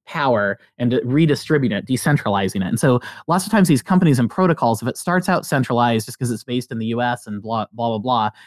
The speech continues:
they have it on their roadmap or they actively disintermediate themselves. Their path is to no longer exist as a company and just have, you know, a people's network out of it, which is crazy. Imagine if Microsoft said,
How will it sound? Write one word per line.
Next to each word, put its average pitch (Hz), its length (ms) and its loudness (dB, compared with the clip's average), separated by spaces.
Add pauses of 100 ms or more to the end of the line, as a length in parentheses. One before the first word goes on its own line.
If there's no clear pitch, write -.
(180)
they 147 100 2
have 180 180 2
it 175 60 2
on 151 100 4
their 123 120 4
roadmap 127 480 2
or 117 80 -2
they 117 220 -4
actively 123 640 0
disintermediate 135 840 0
themselves. 98 460 -6
Their 143 140 2
path 156 440 -2
is 117 160 -4
to 117 200 -2 (260)
no 135 180 2
longer 156 300 4
exist 120 340 -2
as 113 100 -2
a 110 60 -6
company 104 420 0
and 98 80 0
just 113 160 -6
have, 110 180 -2
you 110 60 -10
know, 107 120 -2
a 101 40 -6
people's 135 460 -2
network 127 400 -2
out 92 120 -10
of - 80 -20
it, 92 120 -14
which 123 180 -6
is 127 220 -2 (320)
crazy. 202 760 0
Imagine 151 360 0
if 135 60 -4
Microsoft 147 420 -2
said, 123 220 0